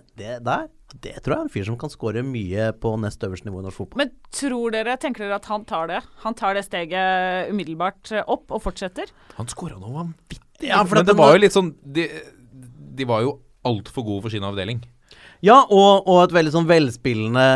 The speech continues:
Speaker 1: altså et godt kollektiv, eh, åpenbart, og, og han da med, som bøtta inn.
Speaker 3: Mm.
Speaker 1: Og det er klart, ja, det er høyere nivå, men hvis du er en målscorer av den typen, så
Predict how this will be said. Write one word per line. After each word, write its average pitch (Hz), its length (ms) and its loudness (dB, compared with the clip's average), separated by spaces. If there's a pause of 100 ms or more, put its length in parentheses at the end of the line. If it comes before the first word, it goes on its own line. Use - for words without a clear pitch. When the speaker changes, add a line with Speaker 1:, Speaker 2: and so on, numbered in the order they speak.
(280)
Speaker 1:
altså 135 180 -4
et 139 280 -6
godt 143 280 -4
kollektiv, 139 640 0
eh, 147 800 4
åpenbart, 147 640 2
og, 139 380 0
og 139 180 0
han 135 180 -4
da 139 140 2
med, 131 500 -6
som 143 200 -8 (260)
bøtta 147 480 -2
inn. 208 160 -2
Speaker 3:
Mm. 87 260 -16 (640)
Speaker 1:
Og 151 80 0
det 190 80 8
er 196 160 -2
klart, 131 400 2 (880)
ja, 123 220 -4 (260)
det 117 80 -4
er 98 160 -4
høyere 110 240 -4
nivå, 139 300 -2 (100)
men 139 220 -4 (180)
hvis 104 100 -18
du - 140 -14
er 110 160 -10
en 160 140 -8 (260)
målscorer 120 600 -6
av 156 100 -10
den 156 240 -2
typen, 196 400 -8 (240)
så 147 200 -10